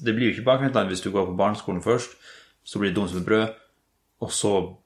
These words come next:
begynner du på jobben, men du begynner på jobb bakvendt,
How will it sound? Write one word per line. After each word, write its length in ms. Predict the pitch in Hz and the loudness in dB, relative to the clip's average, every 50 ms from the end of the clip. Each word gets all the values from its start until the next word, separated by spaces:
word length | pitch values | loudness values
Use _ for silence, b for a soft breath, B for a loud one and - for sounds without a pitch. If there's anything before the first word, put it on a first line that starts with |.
| _ _ _ | _ _ _
begynner 200 | - 98 90 95 92 | -6 -4 -4 -4 -4
du 60 | 87 | -6
på 100 | - 87 85 | -6 -4 -2
jobben, 580 | 92 98 107 113 117 110 107 107 104 101 - - | 0 0 2 2 2 2 2 0 -2 -4 -6 -6
men 260 | 117 107 95 92 90 | -6 -4 -4 -4 -4
du 100 | 85 90 | -4 -4
begynner 260 | 85 95 98 95 90 80 | -4 -4 -4 -4 -4 -4
på 100 | 82 87 | -4 -2
jobb 280 | 92 107 113 120 120 - | 0 0 0 -2 -2 0
bakvendt, 680 | - 113 113 110 - - 120 113 113 123 - - - - | 2 2 2 2 0 0 -2 -2 -2 -4 -8 -12 -14 -14